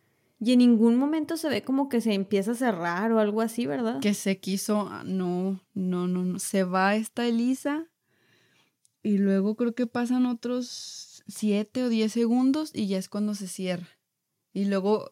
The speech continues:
Speaker 2: o sea, obviamente sigue grabando, está la cámara de seguridad, se ve que baja, se abre en otro pasillo,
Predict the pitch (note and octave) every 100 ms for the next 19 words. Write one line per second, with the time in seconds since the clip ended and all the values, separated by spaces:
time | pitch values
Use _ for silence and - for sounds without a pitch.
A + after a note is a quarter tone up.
0 | - G#3 G#3 G3 F#3+ F#3+ F#3+ G#3 G#3+ G#3
1 | G#3+ A3 G#3+ F#3+ F#3+ A#2 - G3 G3 A3
2 | G#3 G3 G#3 G#3 A3 - _ _ _ _
3 | _ _ _ _ _ - D#3+ F#3 - F#3+
4 | F#3 G3 G#3 A3 A3 A3+ A#3 A#3+ A#3+ _
5 | _ _ - G3 F#3+ G3+ G#3+ A3 A3+ A3
6 | G#3 A3 _ - F#3+ F#3+ F#3+ G3+ G#3+ G#3
7 | A3 G#3+ A3 A#3+ A#3 G#3+ G#3+